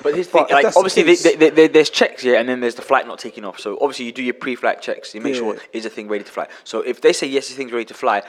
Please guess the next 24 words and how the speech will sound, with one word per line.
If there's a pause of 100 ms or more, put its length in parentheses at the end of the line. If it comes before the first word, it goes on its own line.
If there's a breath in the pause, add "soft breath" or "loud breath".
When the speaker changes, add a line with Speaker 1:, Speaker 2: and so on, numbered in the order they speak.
(140 loud breath)
Speaker 1:
but
we
can't
take
off, (400 soft breath)
yeah,
after
three
times,
I'm
thinking,
"All
right,
guys,
we
tried
this
three
times,
it's
not
working." (280 loud breath)
You
know,